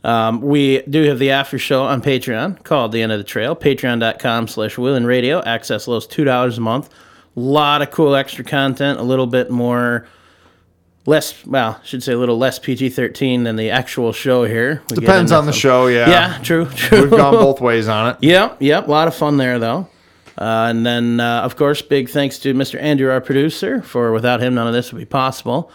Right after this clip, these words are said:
Speaker 2: For sure.
Speaker 1: So thanks to you again, sir. And, uh, I, I think that's it. <laughs>
Speaker 2: Well, you know, yeah, uh, Wheels in the Woods twenty twenty, like we said, go to Facebook. And, uh, also, um,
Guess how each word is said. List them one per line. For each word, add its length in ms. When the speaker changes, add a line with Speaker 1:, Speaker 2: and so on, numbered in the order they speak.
Speaker 2:
For 140
sure. 140
Speaker 1:
So 300
thanks 320
to 60
you 80
again, 280
sir. 300
And, 520
uh, 40
I, 680
I 40
think 220
that's 240
it. 260
<laughs> 640
Speaker 2:
Well, 360
you 140
know, 260
yeah, 340
uh, 500
Wheels 320
in 60
the 60
Woods 280
twenty 220
twenty, 300
like 160
we 80
said, 260
go 140
to 80
Facebook. 560
And, 560
uh, 340
also, 600
um, 360